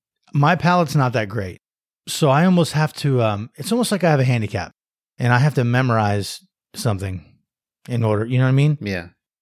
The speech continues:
Speaker 1: So I'm not necessarily getting what you're getting, but I'm memorizing the flavor of that particular
Speaker 2: Yeah.
Speaker 1: bourbon.
Speaker 2: No, that makes sense.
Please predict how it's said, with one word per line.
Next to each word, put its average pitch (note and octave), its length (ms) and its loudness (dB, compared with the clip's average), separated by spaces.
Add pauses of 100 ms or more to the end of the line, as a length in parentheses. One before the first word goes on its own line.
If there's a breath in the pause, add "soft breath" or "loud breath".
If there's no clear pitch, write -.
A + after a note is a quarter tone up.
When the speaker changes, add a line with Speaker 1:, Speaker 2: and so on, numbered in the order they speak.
(320)
Speaker 1:
So D#3+ 220 0
I'm D#3 160 4
not G3 200 2
necessarily D#3+ 760 2
getting C3 540 0 (260)
what B2+ 240 -2
you're A#2+ 200 2
getting, G#2 480 -2 (640)
but B2 100 -2
I'm A#2+ 240 2
memorizing A#2 720 2
the G#2+ 80 -2
flavor A#2+ 460 0
of G2 120 -2
that G2+ 240 -8
particular A2 440 -4
Speaker 2:
Yeah. - 60 -2
Speaker 1:
bourbon. G#2 400 -4
Speaker 2:
No, C3+ 100 -10
that C#3+ 140 -10
makes D#3+ 240 -12
sense. B2 360 -18